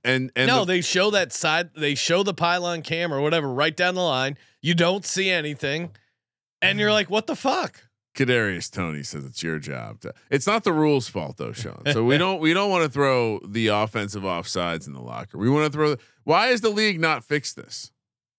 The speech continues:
Speaker 1: Just don't call it.
Speaker 2: Yeah, very easy.
Speaker 1: They're coming after the Eagles. That's why.
Speaker 2: No, it, it started with the tush push. I swear
Speaker 1: No,
Speaker 2: to
Speaker 1: I'm,
Speaker 2: God.
Speaker 1: I, no, I'm being serious.
Speaker 2: Okay, yeah, it started with that.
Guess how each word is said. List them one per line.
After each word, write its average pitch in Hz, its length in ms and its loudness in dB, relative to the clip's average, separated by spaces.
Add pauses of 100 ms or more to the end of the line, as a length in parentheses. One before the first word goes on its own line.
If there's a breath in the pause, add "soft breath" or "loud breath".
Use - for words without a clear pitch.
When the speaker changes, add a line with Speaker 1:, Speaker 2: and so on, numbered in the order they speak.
(180)
Speaker 1:
Just - 180 -2
don't 214 180 2
call 220 360 2
it. - 60 -20 (120)
Speaker 2:
Yeah, 123 220 0 (100)
very 143 240 2
easy. 113 160 0
Speaker 1:
They're 127 80 4
coming 151 280 0
after 143 300 -2
the 110 100 -2
Eagles. 113 440 -4
That's 87 240 -10
why. 87 220 -8 (420)
Speaker 2:
No, 170 140 2
it, 160 120 -2 (140)
it 175 160 2
started 208 300 2
with 220 100 2
the 220 80 0
tush 254 260 0
push. 107 300 -6
I 143 80 0
swear 165 220 4
Speaker 1:
No, 156 60 4
Speaker 2:
to 139 60 4
Speaker 1:
I'm, 139 60 2
Speaker 2:
God. 180 240 0
Speaker 1:
I, 117 140 0
no, 156 240 -2
I'm 110 160 0
being 131 240 -2
serious. 160 260 0
Speaker 2:
Okay, 180 240 0
yeah, 156 240 2
it 143 160 -6
started 170 300 0
with 208 140 2
that. 156 280 0